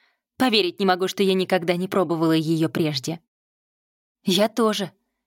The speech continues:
Там, где я жила раньше, было похожее заведение — и летом мы с моей лучшей подругой ходили туда каждый день и пробовали ледяную стружку разных вкусов.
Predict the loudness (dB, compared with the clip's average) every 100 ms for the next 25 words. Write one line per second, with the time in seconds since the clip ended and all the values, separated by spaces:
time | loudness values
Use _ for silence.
0 | _ _ _ -2 0 0 2 2 2 0
1 | 2 0 -2 -2 -4 -4 -2 2 2 0
2 | -2 0 0 2 2 0 0 0 -2 -4
3 | -10 -14 _ _ _ 0 0 0 0 0
4 | -2 0 0 2 2 2 0 -2 0 0
5 | 0 0 -2 -4 -12 -20 -4 -2 -2 -4
6 | -2 0 0 0 -2 0 -2 0 0 0
7 | -2 -4 0 0 0 0 0 0 0 2
8 | 2 0 -2 -2 -2 0 -2 0 0 -2
9 | -4 -10 -8 -4 -4 -4 -10